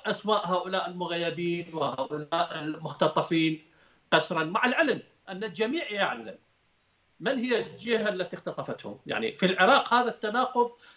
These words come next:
لا نجده في دول أخرى. الجميع يعلم من هي الجهة التي تقف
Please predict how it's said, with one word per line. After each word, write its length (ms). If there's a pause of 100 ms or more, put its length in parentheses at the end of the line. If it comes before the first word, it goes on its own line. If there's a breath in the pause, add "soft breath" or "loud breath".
(100 loud breath)
لا 180
نجده 420
في 180
دول 360
أخرى. 420 (380)
الجميع 500
يعلم 380
من 140
هي 180
الجهة 280
التي 300
تقف 420